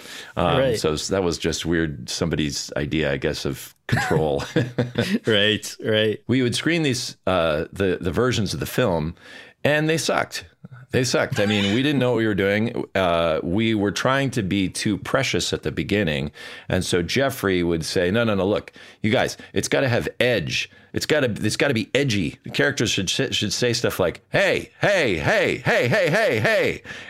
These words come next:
Speaker 1: And we're like, "I don't know what edge means.
Speaker 2: Yeah.
Speaker 1: What's he talking about with the haze?" Um, so, of course, what he was going for is a little more contemporary, like, the way people talk to each other.
Speaker 2: Yeah.
Speaker 1: Um, but w-, the way we interpret it was, or maybe took his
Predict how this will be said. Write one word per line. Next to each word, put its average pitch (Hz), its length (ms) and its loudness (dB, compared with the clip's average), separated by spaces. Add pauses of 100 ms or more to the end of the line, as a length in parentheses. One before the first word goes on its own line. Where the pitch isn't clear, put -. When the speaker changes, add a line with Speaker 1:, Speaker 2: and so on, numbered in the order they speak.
Speaker 1:
And 95 200 2
we're 92 100 2
like, - 220 0 (240)
"I 127 80 0
don't 147 220 0
know 117 140 2
what 110 180 2 (180)
edge 113 280 2
means. 131 380 2
Speaker 2:
Yeah. 151 300 2
Speaker 1:
What's 151 180 2
he 156 100 2
talking 143 280 2
about 131 200 2
with 113 120 -2
the - 100 2
haze?" 135 520 2 (300)
Um, 87 340 2 (320)
so, 120 260 2
of 87 80 -2
course, 165 240 0
what 120 120 2
he 180 100 2
was 127 120 0
going 101 300 2
for 98 300 2
is 92 160 0
a 104 60 2
little 117 200 2
more 101 220 2
contemporary, 107 640 0
like, 87 180 0
the - 140 -2
way 180 140 2
people - 280 -2
talk - 280 -4
to - 100 -6
each - 160 -4
other. - 300 -4
Speaker 2:
Yeah. 113 360 0
Speaker 1:
Um, 82 480 2
but 107 280 0
w-, 98 260 0
the 110 100 0
way 117 160 2
we 104 160 0
interpret 123 480 -2
it 85 120 0
was, 80 640 0 (140)
or 90 180 2
maybe 95 260 2
took 107 220 -2
his 80 360 -2